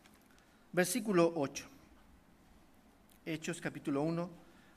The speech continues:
versículo ocho. "Pero recibiréis poder cuando haya venido sobre vosotros el Espíritu Santo, y me seréis testigos en Jerusalén,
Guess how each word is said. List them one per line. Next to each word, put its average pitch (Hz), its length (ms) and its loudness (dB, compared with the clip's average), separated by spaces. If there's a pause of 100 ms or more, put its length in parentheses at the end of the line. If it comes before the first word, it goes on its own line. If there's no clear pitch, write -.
versículo 170 580 2
ocho. 135 300 -2 (1000)
"Pero 190 240 8
recibiréis 196 600 4
poder 185 640 4 (480)
cuando 180 320 10
haya 202 180 10
venido 196 460 8
sobre 180 320 4
vosotros 208 680 2 (280)
el 165 200 4
Espíritu 220 760 2
Santo, 208 580 2 (600)
y 170 100 2
me 196 140 8
seréis 214 440 6
testigos 208 640 4
en 170 140 2
Jerusalén, 170 720 0